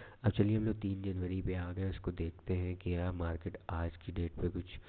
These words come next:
मूवमेंट दिखाता है कि नहीं दिखाता है। तो चलिए यहाँ पे तीस मिनट की जगह हम लोग दो घंटा करके आगे बढ़ते हैं। आप देखोगे तो मार्केट में कोई भी ख़ास आज के दिन में मूवमेंट नहीं हुई है। अब हम लोग आ गए चार तारीख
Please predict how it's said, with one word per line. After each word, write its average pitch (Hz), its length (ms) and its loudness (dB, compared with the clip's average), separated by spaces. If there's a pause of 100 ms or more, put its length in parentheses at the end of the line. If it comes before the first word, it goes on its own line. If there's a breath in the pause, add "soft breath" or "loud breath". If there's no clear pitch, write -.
(260 loud breath)
मूवमेंट 90 400 2
दिखाता 85 420 0
है 90 180 2
कि 87 120 -4
नहीं 90 180 -6
दिखाता 82 440 -4
है। 85 180 -2 (1300 loud breath)
तो - 80 -12
चलिए 101 260 0
यहाँ 98 260 2
पे 101 360 4 (300)
तीस 98 640 0
मिनट 92 180 2
की - 120 -6
जगह 92 220 0
हम 90 100 0
लोग 90 140 2
दो 87 140 2
घंटा 90 300 0
करके 87 240 0
आगे 87 240 0
बढ़ते 87 340 -2
हैं। 110 140 2
आप 92 220 0
देखोगे 101 400 0
तो 110 120 0
मार्केट 87 440 -2
में 95 180 0
कोई 90 240 2
भी 101 140 2
ख़ास 92 360 0
आज 87 240 -2
के 87 100 -4
दिन 87 120 0
में 98 120 0
मूवमेंट 95 400 0 (140)
नहीं 85 260 0
हुई 80 240 2
है। 85 140 -2 (880 loud breath)
अब 104 140 2
हम 104 100 4
लोग 107 180 6
आ 101 100 6
गए 104 120 4
चार 87 300 2
तारीख 92 300 0